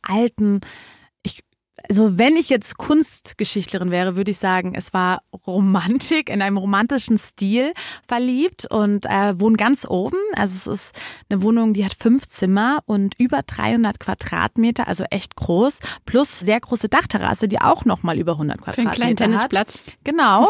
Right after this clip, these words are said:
Speaker 2: <laughs>
Speaker 1: äh, für einen kleinen Tennisplatz, also wirklich mit einem wunderschönen Blick über die Altstadt Mailands. Und klar, wenn man jetzt hört, ne, Mailand,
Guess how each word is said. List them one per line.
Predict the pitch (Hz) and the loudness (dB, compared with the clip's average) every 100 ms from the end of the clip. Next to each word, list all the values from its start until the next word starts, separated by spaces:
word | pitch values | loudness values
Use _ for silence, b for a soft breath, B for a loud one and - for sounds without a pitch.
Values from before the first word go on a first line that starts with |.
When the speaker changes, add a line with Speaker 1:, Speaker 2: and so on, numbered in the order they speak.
| 453 | 4
Speaker 2:
<laughs> | 427 | 4
Speaker 1:
äh, | 277 277 | 4 2
für | 277 | 0
einen | 254 | 0
kleinen | 240 226 | 0 0
Tennisplatz, | 208 208 240 262 277 - | 2 0 0 2 2 2
also | 202 190 | -2 -2
wirklich | 214 220 214 | -4 -2 -4
mit | 202 | -2
einem | 196 | -2
wunderschönen | 196 254 262 - 208 | 2 2 2 2 0
Blick | 190 226 - | 2 -2 -2
über | 208 196 | -4 -2
die | - | -2
Altstadt | 196 202 - 190 185 - | -4 -4 -2 -2 -2 -6
Mailands. | 185 170 165 165 170 190 277 | -4 -2 0 0 0 2 2
Und | - 202 - | 2 -2 -2
klar, | - 170 180 B B B B | -2 -2 -2 B B B B
wenn | 196 | 0
man | 202 | 2
jetzt | 196 - | 2 0
hört, | 214 208 - | 2 2 2
ne, | 208 233 - B B | 2 2 0 B B
Mailand, | 185 185 185 185 190 214 | -2 0 2 2 2 0